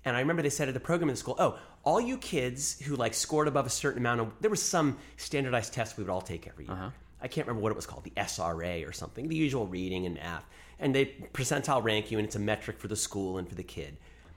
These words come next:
Speaker 1: And I would always score very high on those. "Oh, any kid who scored above this is also gonna, has the option to take the S A T on a weekend before thirteen for free." It's part of this Center for Talented Youth thing that Hopkins did. And if you score high enough, you get to go to these camps,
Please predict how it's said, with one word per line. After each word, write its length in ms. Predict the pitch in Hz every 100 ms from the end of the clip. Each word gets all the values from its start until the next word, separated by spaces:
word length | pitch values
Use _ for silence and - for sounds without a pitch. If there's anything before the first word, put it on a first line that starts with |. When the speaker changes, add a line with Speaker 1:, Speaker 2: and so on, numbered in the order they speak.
| -
Speaker 1:
And 80 | - 170
I 20 |
would 80 | 165
always 160 | 156
score 180 | - 131
very 140 | 131
high 180 | 120 113
on 80 | 120
those. 160 | 92 113
"Oh, 120 | 180 165
any 160 | 196 254
kid 120 | 233
who 80 | 202
scored 220 | - 175
above 180 | 151 131
this 220 | 127 127
is 100 | 117
also 220 | 143 170
gonna, 180 | 147 127 - - - -
has 160 | 139
the 60 | 139
option 300 | 165 - 135
to 60 | 127
take 220 | 139 -
the 120 | - 127
S 200 | 156 214
A 80 | 214
T 280 | - 131
on 120 | 117 113
a 40 |
weekend 440 | 107 110 104 95 - - - -
before 320 | - 151 170
thirteen 480 | 240 214 - 110 101
for 140 | 156
free." 420 | - 113 90 98 - - - - -
It's 100 | 123
part 160 | 151 139
of 60 |
this 280 | 123 - - -
Center 240 | - 147 160
for 100 | 156
Talented 460 | 156 143 135 107
Youth 160 | 117 117
thing 240 | - 98
that 80 | 95
Hopkins 500 | 135 147 - 92 85
did. 240 | 78 73 - - - - - - - -
And 80 | 143
if 80 | 147
you 60 | 156
score 260 | - 175
high 200 | 160 143
enough, 280 | 131 127 123
you 80 | 131
get 180 | 123 -
to 60 |
go 80 | 107 107
to 40 |
these 160 | 104 -
camps, 580 | - 107 80 - -